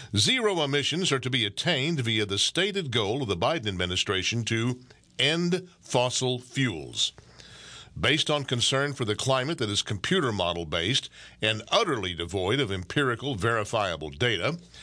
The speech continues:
and ignoring the fact that none of the expert prior predictions of pending climate doom have ever come to pass, administration energy policy is inflicting what may prove to be irreversible economic harm.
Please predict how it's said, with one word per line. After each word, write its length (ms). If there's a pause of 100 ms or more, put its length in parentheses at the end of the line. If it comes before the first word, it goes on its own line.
(280)
and 180
ignoring 440
the 80
fact 320
that 120
none 280
of 100
the 220
expert 720
prior 340
predictions 680 (340)
of 180
pending 400
climate 460
doom 240
have 120
ever 200
come 260
to 60
pass, 560 (520)
administration 840
energy 400
policy 480
is 140
inflicting 580
what 180
may 200
prove 400
to 80
be 360 (300)
irreversible 880
economic 540
harm. 480